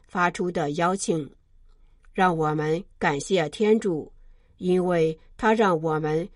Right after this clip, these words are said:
生活在艰苦的时代。现在没有人可以碌碌无为。普雷沃斯特教宗最后祈祷说：“求天主带领我们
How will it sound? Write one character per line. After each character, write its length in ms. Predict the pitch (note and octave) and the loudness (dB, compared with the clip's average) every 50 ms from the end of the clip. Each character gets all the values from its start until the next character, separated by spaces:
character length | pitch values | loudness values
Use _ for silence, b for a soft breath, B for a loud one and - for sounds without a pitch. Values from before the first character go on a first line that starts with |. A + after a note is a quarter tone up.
| - _ _ | -20 _ _
生 260 | - - A3+ G#3+ A3 | 0 4 6 8 8
活 220 | A3 F#3 D#3 D3+ | 6 4 0 -2
在 320 | D#3 - G3 F3+ E3 - - | -2 0 0 0 0 0 -2
艰 240 | - - A3 G#3+ A3 | 0 2 2 4 2
苦 220 | A#3 - - D#3 D3 | 2 -2 -4 -4 -4
的 200 | - E3 E3 F3 | -4 -4 -4 -6
时 240 | - - D3+ D3+ | -6 -8 -8 -6
代。 360 | D3+ - F3 E3 D3+ D3+ D#3 - _ - - - - - - - - _ _ _ _ _ _ _ | -4 -2 -2 -2 -2 -4 -8 -14 _ -20 -20 -20 -20 -20 -20 -20 -20 _ _ _ _ _ _ _
现 300 | - - - G#3 F#3 E3 | -4 0 2 2 2 0
在 340 | - G3+ F3+ E3 D#3 D3 - _ _ _ _ _ | 0 -2 -2 -2 -2 -4 -8 _ _ _ _ _
没 220 | - F3 F3+ G3 A3+ | -4 0 2 4 6
有 180 | A#3+ A3+ G3 | 6 6 6
人 320 | F3 E3+ D#3+ D#3 D#3+ E3+ F#3+ - _ _ _ | 4 2 0 0 -2 -2 -6 -10 _ _ _
可 180 | - - E3+ E3+ | -4 -2 0 0
以 280 | F3+ F#3 F#3 E3+ D3 - - | 0 0 0 -2 -2 -4 -2
碌 280 | F#3+ G#3 A3 G#3 F#3+ | 2 4 6 6 6
碌 220 | F#3+ G3 F#3 E3+ D3+ | 4 2 2 2 0
无 200 | E3 D3+ D#3+ F3 | -2 -4 -4 -2
为。 380 | E3+ E3 D3+ D3+ D3 D#3 D#3 - _ _ _ _ - - - - - _ _ - - - - _ _ _ _ | 0 0 0 0 0 -2 -4 -8 _ _ _ _ -20 -20 -20 -20 -20 _ _ -20 -20 -20 -20 _ _ _ _
普 200 | - - G3+ F#3+ | -8 -4 -2 0
雷 160 | F3+ F3+ F#3 G3 | 2 2 2 4
沃 180 | G#3 A3 A3 | 4 4 4
斯 220 | A3 - - A#3+ A3 | 2 2 2 2 2
特 200 | - A#3+ E3+ D3+ | 2 0 -2 0
教 280 | D3 - F3+ E3 E3 | 0 0 0 0 0
宗 320 | E3 - G3 F#3 F#3+ G3 G#3+ - - _ _ _ | 0 0 2 2 2 2 0 -2 -10 _ _ _
最 220 | - A#3+ A3+ G#3+ | 4 8 8 8
后 240 | G#3 - G#3+ F3+ D#3+ | 8 6 2 0 0
祈 260 | D3+ - - - D#3 | -2 -4 -6 -6 -4
祷 200 | E3+ F3+ E3 C#3+ | -2 -2 -2 -2
说 440 | C#3+ - - F3 E3+ F3 F3 F3 - - - - - - - - - _ _ - - | -4 -2 -2 0 0 0 0 -2 -6 -12 -20 -20 -20 -20 -20 -20 -20 _ _ -20 -18
：“求 340 | - - G#3+ F#3+ F#3+ G3+ G#3+ | -4 -2 2 4 4 4 2
天 300 | - - A#3+ A#3+ B3 A#3+ | 2 4 4 4 4 4
主 240 | - G3+ E3+ D3+ - | 2 0 -2 -2 -2
带 200 | - - G#3 G3+ | 0 0 0 2
领 200 | F3 E3 E3+ E3+ | 0 0 -2 -2
我 180 | E3+ E3+ E3 D#3 | 0 -2 0 0
们 280 | D#3 D#3 D#3 D#3+ E3+ | 0 0 -2 -2 -4